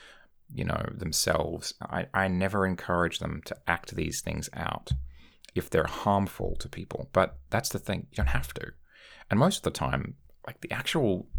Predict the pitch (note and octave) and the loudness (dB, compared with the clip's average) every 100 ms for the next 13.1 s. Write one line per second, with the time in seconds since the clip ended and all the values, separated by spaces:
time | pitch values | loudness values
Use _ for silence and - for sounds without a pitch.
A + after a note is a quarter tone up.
0 | - - G#2 F2 D#2+ E2+ A#2 C#3+ C#3 D3 | -2 -2 -6 -2 0 0 0 0 0 0
1 | - A2 A2+ G2+ E2 G2 E2+ D2+ - - | 2 4 6 4 4 4 4 2 0 2
2 | F#2 C#2+ C2+ D2 - D2+ - - - - | 2 2 -2 -4 -4 -4 -2 -4 -2 -2
3 | - - - - G#2 B2+ - D#3+ C#3+ C3 | 0 -2 -6 -4 0 0 2 2 4 2
4 | - A#2 A#2 A2 - C#3 - - - - | 0 2 2 2 -2 2 4 2 -10 -20
5 | - - - G3+ F3+ D3 C#3+ - - D#3 | -18 -18 -6 -2 0 2 2 0 -2 -4
6 | E3 C#3 C#3 C3+ C3 - C3 - - - | -2 -2 2 2 2 0 2 2 0 -8
7 | _ - - - - - A2 B2+ B2 A#2+ | _ -20 -20 -20 -4 6 8 10 8 6
8 | A#2 - - - - A2+ G#2+ C#3 - A2 | 2 -4 -20 -20 -4 2 2 2 0 0
9 | - - - - G2+ G#2 G2+ - - G#2 | 0 -2 0 2 4 6 4 2 -6 2
10 | G#2 G2+ G2 F#2 F#2+ G2 F#2+ F2 E2+ E2 | 2 4 2 6 6 6 6 6 4 2
11 | D#2+ D#2+ E2 - - E2 - - E2+ - | 4 4 2 -2 0 0 -2 -4 -4 -4
12 | - - - - F#2+ G#2 D#2 - - - | -12 -10 2 6 8 6 4 0 -4 -4